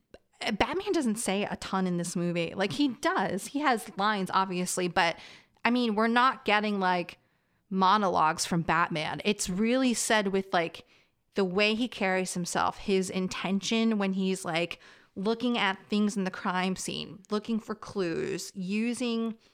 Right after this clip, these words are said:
that fucking stare that could, like, burn a hole through you. Like, it's so,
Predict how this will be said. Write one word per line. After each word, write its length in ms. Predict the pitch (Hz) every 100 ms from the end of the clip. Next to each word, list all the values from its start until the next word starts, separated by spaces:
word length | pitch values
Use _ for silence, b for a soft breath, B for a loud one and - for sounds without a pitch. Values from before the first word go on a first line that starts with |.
| b -
that 240 | 202 185
fucking 680 | - - 208 220 - 240 226
stare 920 | 208 - - - 190 185 165 - - - b b b b _ -
that 240 | 180 -
could, 280 | - 190 -
like, 240 | 180 - 160 -
burn 280 | 208 214 208
a 80 | 170
hole 400 | - 175 185 180
through 300 | - 143 143
you. 280 | 139 139
Like, 240 | 156 180 180
it's 180 | 208 202
so, 640 | - 240 214 214 208 -